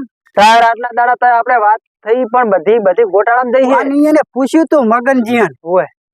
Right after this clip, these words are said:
Speaker 2: ઠીક હે, તમારા પૈસા કે ઓલી ચેનલ ના પડી ગયા લાગે કે હોવે કે અમારે કે આબા માંડ્યા.
Speaker 1: એમાં આટલા, આટલા લખાવે રહ્યા છે આ રહ્યા.
Speaker 2: તેમ જ ને યાર.
Speaker 1: તો આપણે જાવું છે, એક કામ કરો હવે.
Speaker 2: હા.
Speaker 1: હું સગનજીને ફોન કરી નાખું.
Speaker 2: એમ?
Speaker 1: અને આપણે મહારાજની મંદિરે બધા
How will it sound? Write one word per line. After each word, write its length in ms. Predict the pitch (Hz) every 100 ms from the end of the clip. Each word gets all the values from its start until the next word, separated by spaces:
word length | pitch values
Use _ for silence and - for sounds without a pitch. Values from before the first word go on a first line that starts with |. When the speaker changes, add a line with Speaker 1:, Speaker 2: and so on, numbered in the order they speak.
| _ 226
Speaker 2:
ઠીક 200 | 240 262
હે, 220 | 240 208 226
તમારા 260 | 240 247 190
પૈસા 360 | 214 233 220 254
કે 180 | 220 233
ઓલી 140 | 233
ચેનલ 400 | 190 214 233 233
ના 100 | 220 -
પડી 200 | 202 226
ગયા 200 | 202 202
લાગે 340 | 165 165 165 160
કે 140 | 190
હોવે 360 | 165 214 262 233
કે 140 | 214
અમારે 280 | 214 220 208
કે 80 | 208
આબા 280 | 214 233 226
માંડ્યા. 320 | 196 180 165
Speaker 1:
એમાં 320 | 220 254 269
આટલા, 180 | 269 269
આટલા 180 | 269 277
લખાવે 440 | 254 262 262 269
રહ્યા 160 | 269 262
છે 160 | 277 269
આ 100 | 269
રહ્યા. 360 | 294 294 262 - _ -
Speaker 2:
તેમ 280 | 196 233 262 294
જ 80 | 254
ને 80 | 269
યાર. 140 | 240
Speaker 1:
તો 60 | 254
આપણે 240 | 262 294
જાવું 280 | 247 277 277
છે, 80 | 294
એક 140 | 294
કામ 120 | 294
કરો 240 | 302 330 339
હવે. 200 | 320 254 175 196
Speaker 2:
હા. 120 | 220 - _ _ -
Speaker 1:
હું 240 | 165 262 294 _ _ _ -
સગનજીને 360 | 240 277 277 233
ફોન 120 | 262
કરી 120 | 262
નાખું. 300 | 254 214 156 _ _ _ 190
Speaker 2:
એમ? 220 | 208 254 -
Speaker 1:
અને 140 | 233 269
આપણે 280 | 269 294
મહારાજની 460 | 294 240 254 269 277
મંદિરે 400 | 254 262 262 285
બધા 200 | 202 190